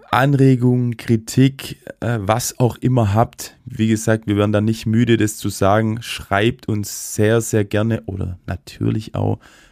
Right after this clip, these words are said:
äh, Ideen für weiteren, für weitere Folgen. Ähm, ja, schreibt uns, wir freuen uns extrem über jede einzelne Nachricht.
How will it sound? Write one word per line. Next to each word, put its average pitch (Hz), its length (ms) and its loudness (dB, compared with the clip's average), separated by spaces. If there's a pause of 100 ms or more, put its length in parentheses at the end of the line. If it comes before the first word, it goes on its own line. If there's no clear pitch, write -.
(120)
äh, 101 80 -4 (100)
Ideen 123 420 4
für 113 220 0
weiteren, 107 360 2
für 95 580 -4
weitere 104 320 4
Folgen. 117 560 2 (440)
Ähm, 98 580 0 (260)
ja, 117 400 2
schreibt 127 480 0
uns, 120 240 0
wir 104 120 4
freuen 104 300 2
uns 101 340 -6
extrem 110 520 0
über 104 160 -2
jede 107 500 -2
einzelne 101 420 0
Nachricht. 110 640 0